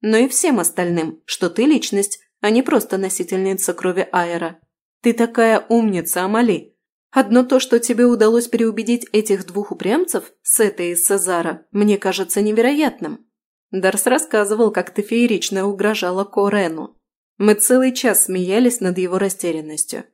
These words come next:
Я люблю своих мужей, но иногда они бывают такими... засранцами. А ты первая, кто сумел поставить их на место. А самое ценное для меня, как для матери, то, что ты сделала это, чтобы защитить своих мужчин.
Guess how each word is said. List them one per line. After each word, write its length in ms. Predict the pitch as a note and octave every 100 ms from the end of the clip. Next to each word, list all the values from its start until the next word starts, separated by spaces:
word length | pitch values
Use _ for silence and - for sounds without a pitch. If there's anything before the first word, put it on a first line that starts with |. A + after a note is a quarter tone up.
| _
Я 160 | A#3 A#3
люблю 340 | A3+ A#3 A3
своих 380 | A#3+ - F3 E3
мужей, 440 | F#3 F3 F3+ E3+ - _ -
но 140 | C4
иногда 420 | C#4 C4 C4+ A3+
они 180 | C4+ C4
бывают 440 | B3+ B3+ C4 C4
такими... 600 | C4+ B3+ D#4+ E4+ E4 - _ _ _ _ _ _ _ _ -
засранцами. 1000 | - B3+ - G3+ F#3 F3+ - E3 D3+ - _ _ -
А 100 | A3
ты 180 | A3 A#3
первая, 520 | - G3 G#3+ A#3 G3+
кто 180 | - E3+
сумел 360 | - F3 A3
поставить 540 | A#3+ G#3 - F3+ A#3+ G#3+
их 140 | -
на 140 | G#3
место. 500 | F3+ E3+ - - - _ _ _ _
А 100 | -
самое 360 | F#3+ F#3+ F#3 F3
ценное 500 | E3+ G3+ G3 F#3+ E3+
для 160 | E3+ F3
меня, 420 | E3+ E3+ C4 E4 _
как 240 | G3 F3+
для 120 | F#3+ A#3
матери, 540 | G#3+ E3+ E3 - - _ _ -
то, 120 | F#3+
что 180 | - G3
ты 200 | G#3+ F#3+
сделала 500 | C#3 F#3 A3 A3+ F#3
это, 320 | E3+ - -
чтобы 260 | - G3
защитить 540 | G3 F#3+ - F#3+ G3+ G#3
своих 360 | - E3+ E3+
мужчин. 560 | F3+ F#3+ - E3+ D3 -